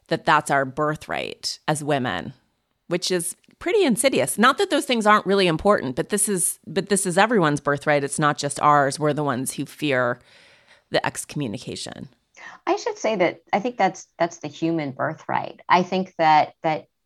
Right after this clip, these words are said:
Speaker 2: men want to connect so badly. I
Speaker 1: Mm.
Speaker 2: see this in my therapy practice all the time. They want connection and they need it. They need it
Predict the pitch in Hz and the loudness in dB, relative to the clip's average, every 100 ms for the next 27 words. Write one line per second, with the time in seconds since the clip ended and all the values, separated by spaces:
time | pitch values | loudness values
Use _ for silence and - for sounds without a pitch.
0 | _ - 175 175 180 185 190 190 156 147 | _ -12 -8 -2 2 2 2 -2 -8 -6
1 | 151 156 - 160 151 143 139 139 - - | -4 -4 -8 -14 -12 -8 -8 -10 -18 -14
2 | - 160 156 143 135 143 - - 180 170 | -8 -6 -2 0 0 -2 -6 -8 -6 -8
3 | - - - - 139 143 151 147 147 - | -8 -10 -10 -10 -8 -10 -10 -10 -10 -10
4 | 156 - 139 139 139 - 143 135 135 156 | -18 -12 -10 -8 -12 -8 -6 -6 -6 -8
5 | 151 - 139 - - 143 135 135 - 139 | -8 -6 -6 -6 -10 -10 -10 -10 -10 -10
6 | - 147 143 143 143 123 131 135 - - | -8 -8 -6 -8 -8 -10 -10 -10 -12 -16
7 | - _ _ _ _ 160 156 160 170 165 | -20 _ _ _ _ -2 0 0 0 -2
8 | - | -4